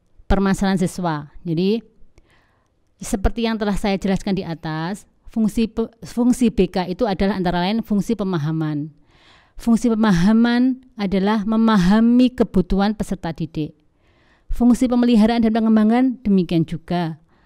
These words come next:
Jadi, fungsi pemeliharaan pengembangan kemampuan belajar itu adalah untuk membantu peserta didik dalam, eh, mengasah ataupun mengembangkan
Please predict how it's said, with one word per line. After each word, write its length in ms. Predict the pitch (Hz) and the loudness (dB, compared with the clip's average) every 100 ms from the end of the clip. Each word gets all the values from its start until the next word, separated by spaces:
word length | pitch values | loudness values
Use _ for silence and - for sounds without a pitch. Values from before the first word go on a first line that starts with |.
| _ - | _ -10
Jadi, 300 | 196 185 240 _ _ _ _ - | -4 -2 -4 _ _ _ _ -6
fungsi 320 | - 220 220 269 | 0 2 2 2
pemeliharaan 560 | 254 247 247 226 240 233 | 4 4 4 4 2 0
pengembangan 420 | 226 214 214 220 | 2 4 4 0
kemampuan 480 | 220 208 208 202 175 | -2 -2 0 -2 0
belajar 560 | 180 160 165 156 165 226 | 0 0 -2 -2 -2 -6
itu 240 | 214 220 262 | -8 -6 -4
adalah 420 | 220 208 208 240 | -4 -2 -2 -2
untuk 560 | - 247 240 247 285 254 | -2 0 0 0 -2 0
membantu 480 | 226 214 214 247 269 262 | 2 4 4 2 0 -2
peserta 400 | 233 220 208 196 | -2 -2 -4 -4
didik 400 | 180 233 254 - | -2 -2 -4 -6
dalam, 640 | - 220 214 214 240 254 247 - _ _ _ _ _ _ _ _ | 0 4 4 2 2 2 0 -6 _ _ _ _ _ _ _ _
eh, 480 | - 208 208 208 208 196 _ _ _ _ _ - | -4 0 0 0 -2 -6 _ _ _ _ _ -2
mengasah 880 | 214 214 208 214 - 240 233 240 - - _ _ _ _ _ _ - | 2 4 4 0 0 0 2 -2 -6 -18 _ _ _ _ _ _ -10
ataupun 560 | 196 - 254 247 247 247 | -8 -2 0 0 2 2
mengembangkan 880 | 226 208 202 190 220 220 233 247 | 2 2 2 2 2 0 0 0